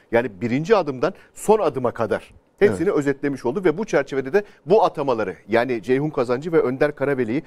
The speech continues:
Speaker 1: e, atadık dedi. Bu büyük projenin parçaları dedi.
Speaker 2: Ama sen
Speaker 1: Planlı
Speaker 2: bir şey
Speaker 1: hareket ediyor
Speaker 2: söyleyeceğim.
Speaker 1: Beşiktaş.
Speaker 2: Çok planlı hareket ediyor ama seninle yukarıda birazcık konuştuk ama yani Ceyhun Kazancı, Sayın Ceyhun Kazancı'nın Galatasaray Lisesiliği olması sosyal medyada tartışıldı.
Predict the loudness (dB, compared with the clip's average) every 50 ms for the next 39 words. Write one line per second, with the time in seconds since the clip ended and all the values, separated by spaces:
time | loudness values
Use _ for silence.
0 | -10 -20 _ -4 0 2 2 2 2 0 -2 -2 -2 -2 -2 -4 -4 -2 -2 -2
1 | -2 -2 -4 -4 -6 -4 -2 0 -2 -2 -2 -4 -6 -2 -2 -2 -2 -2 -6 -6
2 | -6 -4 -2 -2 -2 -2 -4 -2 -2 -2 -2 -2 -4 -2 0 0 0 0 0 0
3 | 0 2 2 2 2 2 0 0 0 0 -4 -4 -4 -4 -2 -2 -2 -2 -4 -6
4 | -6 -4 -4 -4 -4 -6 _ _ _ _ 4 4 4 4 4 -2 -2 0 0 0
5 | -2 -2 -4 -4 -6 -4 -2 -2 -4 -4 -2 -2 0 0 2 0 0 0 0 -2
6 | 0 -2 -2 0 0 0 0 -2 -6 -4 -4 -4 -4 -4 -8 -8 -4 -2 -2 -2
7 | -4 -6 _ _ _ _ _ _ _ _ _ _ _ -14 -8 -6 -6 -6 -6 -6
8 | 0 0 2 2 2 -2 0 0 -2 0 0 -2 -4 -4 -8 -10 -4 -4 -2 -2
9 | -2 -2 -2 -2 -2 -2 -4 -4 -4 -4 -2 -4 -4 -4 -2 -4 -4 -4 -6 _
10 | _ _ _ _ _ 2 4 4 4 4 2 0 -2 -2 -2 -2 -6 -8 -8 -6
11 | -2 -2 0 2 2 0 0 0 -2 -4 -4 -8 -8 -2 -2 -2 -2 0 -2 0
12 | 0 0 -2 -2 -2 -2 0 0 0 0 2 0 0 0 0 -4 -10 -8 -8 -4
13 | -4 -4 -6